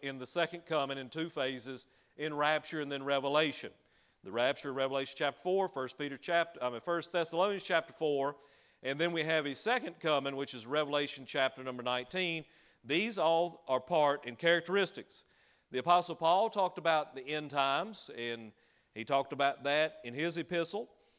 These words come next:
and he talked about how in the, in the last days, uh, you know, times are gonna wax worse and worse and so forth, and people are gonna be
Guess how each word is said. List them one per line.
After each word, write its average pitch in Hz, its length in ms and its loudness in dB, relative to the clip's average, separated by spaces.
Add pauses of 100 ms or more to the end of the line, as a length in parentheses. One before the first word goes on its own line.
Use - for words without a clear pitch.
(120)
and 123 220 -4
he 135 80 -6
talked 147 320 0
about 143 340 2
how 143 240 2
in 139 100 -6
the, 139 160 -12
in 135 60 -8
the 131 80 -2
last 143 380 0
days, 156 540 -2
uh, 110 320 -6 (440)
you 131 140 -12
know, 117 200 -4 (360)
times 143 340 -2
are 139 60 -10
gonna 135 120 -6
wax 139 360 -2
worse 147 340 0
and 135 140 -10
worse 156 400 2
and 135 80 -10
so 160 180 0
forth, 165 440 2 (500)
and 110 140 -8
people 147 220 0
are 143 40 -2
gonna 151 140 0
be 151 280 -4